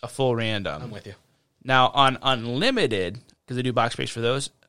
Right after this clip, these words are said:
Speaker 1: whatever gets pulled, you get. The only thing that goes to full random is a Fabled.
Speaker 2: Okay.
Speaker 1: So it's been tough because they don't limit how many times you can buy in.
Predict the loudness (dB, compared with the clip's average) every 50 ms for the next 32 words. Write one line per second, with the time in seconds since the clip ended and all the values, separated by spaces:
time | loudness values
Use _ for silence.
0 | _ _ _ _ -6 0 2 2 4 4 2 0 0 2 2 2 2 2 0 -2
1 | -4 -4 -2 -2 -2 -2 -2 -4 -8 -10 -12 -12 -12 _ -4 0 2 2 2 2
2 | 0 -2 -2 -4 -4 -4 -6 -6 -6 -6 -6 -10 -12 -14 _ _ _ _ _ _
3 | _ -6 -6 -6 -2 0 2 2 2 2 0 0 -2 -4 -6 _ -8 -6 -6 -6
4 | -4 -2 -2 -2 0 0 -2 -2 -2 -2 -2 -4 -4 -4 -6 -6 -4 -2 -2 -2
5 | -2 -4 -6 -8 -8 -6 -6 -6 -6 -6 -4 -4 -4 -4 -6 -10 -14 -14 -16 _
6 | _ _ _ _ _ _ _ _ _ _ -12 -6 -4 -4 -4 -4 -8 _ _ _
7 | _ _ _ _ _ _ -6 -2 4 6 6 8 8 6 6 4 2 -2 -12 _
8 | _ _ _ _ _ _ _ _ _ _ _ _ _ _ _ _ _ _ _ _
9 | _ _ _ _ _ _ _ _ _ _ _ _ _ _ _ _ _ _ _ _
10 | _ _ -4 -4 -4 0 0 0 2 4 6 6 6 6 4 2 -2 0 0 2
11 | 2 2 2 2 0 0 0 0 0 0 -2 0 0 -2 -2 -2 -2 -2 -2 -4
12 | -4 -4 -2 2 4 4 4 4 2 -2 -4 -6 -8